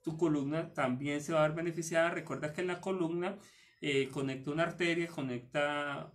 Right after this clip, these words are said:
u-, una vena, una arteria y un nervio, y eso se va por todo tu cuerpo, y entonces los beneficios es que tus órganos, él te está diciendo qué otros usos o qué otros beneficios voy a obtener con lo que te voy a comprar.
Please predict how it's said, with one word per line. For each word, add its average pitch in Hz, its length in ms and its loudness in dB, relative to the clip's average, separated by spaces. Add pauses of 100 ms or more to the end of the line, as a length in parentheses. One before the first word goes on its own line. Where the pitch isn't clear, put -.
u-, 131 500 -8
una 143 320 -2
vena, 165 460 2
una 139 200 -2
arteria 165 560 -2
y 131 80 0
un 131 180 -2
nervio, 170 520 2 (360)
y 165 120 4
eso 165 180 2
se 165 140 -2
va - 160 0
por 156 180 -6
todo 165 200 0
tu 214 140 -8
cuerpo, 180 300 -2
y 185 60 2
entonces 151 220 -4
los 165 80 -4
beneficios 180 540 -4
es - 40 -12
que 175 100 -4
tus 175 200 -6
órganos, 143 540 -4 (760)
él 139 180 -2
te 160 80 -6
está 165 200 -2
diciendo 170 440 0
qué 190 160 2
otros 196 400 0
usos 143 540 -2 (360)
o 151 200 -4
qué 170 80 -2
otros 175 480 -2
beneficios 156 760 -2
voy 170 200 0
a 180 40 0
obtener 139 500 -4 (320)
con 170 220 0
lo 147 100 -4
que 143 120 -8
te 147 100 -10
voy 127 220 -2
a 131 120 0
comprar. - 680 -6